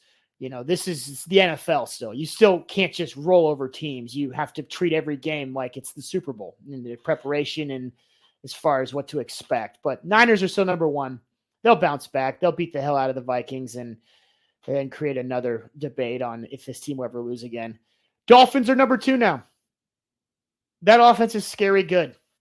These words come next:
They really spotted the Carolina Panthers with fourteen quick points in the first quarter and then went on, like, a thirty-five nothing run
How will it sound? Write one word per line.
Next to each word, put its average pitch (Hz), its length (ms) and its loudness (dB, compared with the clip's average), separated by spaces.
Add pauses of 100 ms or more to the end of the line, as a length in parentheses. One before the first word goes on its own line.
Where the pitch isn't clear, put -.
(560)
They 208 160 4
really 220 280 4
spotted 196 640 4
the 180 80 -2
Carolina 202 400 6
Panthers 190 420 0
with 156 120 -10
fourteen 185 440 -2
quick 180 280 -4
points 170 340 -4
in 160 80 -10
the 147 60 -6
first 156 280 -6
quarter 139 360 -4 (560)
and 160 120 -4
then 151 140 -6
went 151 160 -4
on, 143 60 -8
like, 139 160 -8
a 135 40 -8
thirty-five 143 680 -6
nothing 123 280 -10
run 104 300 -14